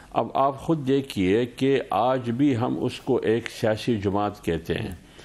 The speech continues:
उन्होंने नौजवानों को, वो नौजवान ख्वाह लड़के हो या लड़कियां हों,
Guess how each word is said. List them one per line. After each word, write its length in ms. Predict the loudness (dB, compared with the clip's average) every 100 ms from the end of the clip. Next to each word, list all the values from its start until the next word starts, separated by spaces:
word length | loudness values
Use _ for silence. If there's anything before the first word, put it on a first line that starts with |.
| -20 -16 -4
उन्होंने 520 | 0 2 2 2 2
नौजवानों 760 | 2 0 0 0 0 0 0 0
को, 180 | 0 -2 -2 -12 -20 -20 -8
वो 280 | 0 2 2
नौजवान 880 | 0 0 0 0 0 0 0 -2 -4
ख्वाह 420 | -4 0 2 2 0 -2
लड़के 400 | -2 -4 0 0
हो 240 | 2 2
या 140 | 2 2
लड़कियां 500 | 0 -2 0 2 2
हों, 220 | -2